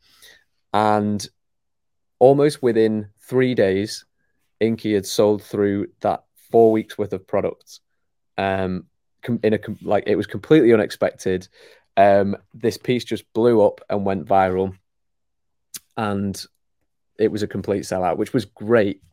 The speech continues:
uh, for us. But obviously <laughs> on Inky's side, they're rushing to get more product in. And I think that's one of the fascinating things about TikTok, and one of the biggest differences between TikTok and Instagram, although these differences are getting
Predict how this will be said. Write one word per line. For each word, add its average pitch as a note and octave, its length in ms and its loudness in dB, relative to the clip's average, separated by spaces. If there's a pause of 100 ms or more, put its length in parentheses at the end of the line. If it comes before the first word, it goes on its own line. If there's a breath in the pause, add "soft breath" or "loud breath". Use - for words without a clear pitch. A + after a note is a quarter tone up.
uh, G2 320 -2
for G#2+ 180 2
us. G#2 240 2
But - 160 -2
obviously A2+ 340 -2
<laughs> - 0 -
on G2 60 -4
Inky's - 340 -8
side, G2+ 240 -2
they're G2+ 140 -2
rushing G2+ 400 -6
to - 100 -12
get F#2+ 200 -4
more G2+ 120 -8
product A#2+ 360 -4
in. - 140 -8 (800 loud breath)
And A2 440 2 (600)
I G#2+ 40 -2
think D3+ 280 0
that's - 280 2
one A2 200 2
of G2 80 -2
the G2+ 80 -6
fascinating G2+ 680 -2
things G#2 220 -2
about F#2+ 260 0
TikTok, - 600 -6
and G2+ 180 -6
one G2+ 100 -2
of F#2+ 60 -8
the G#2 60 -4
biggest G#2 340 -2
differences G2 520 -4
between F#2+ 380 -8
TikTok - 540 -8
and F#2+ 140 -8
Instagram, G2+ 580 -4 (320)
although G2 280 2
these F#2+ 220 -4
differences - 440 -6
are F#2 60 -4
getting F#2+ 380 -6